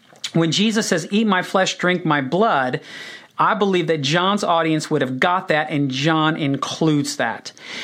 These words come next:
But I also believe that the reason why Jesus would have said this to this first audience is that they wouldn't have understood most likely what Jesus was saying, just not yet.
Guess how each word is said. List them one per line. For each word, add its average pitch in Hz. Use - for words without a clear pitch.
But 185
I 185
also 254
believe 208
that 190
the 185
reason 180
why 170
Jesus 190
would 190
have 170
said 175
this 170
to 190
this 160
first -
audience 139
is 180
that 180
they 196
wouldn't 185
have 170
understood 147
most 143
likely 143
what 143
Jesus 143
was 156
saying, 165
just 208
not 170
yet. 135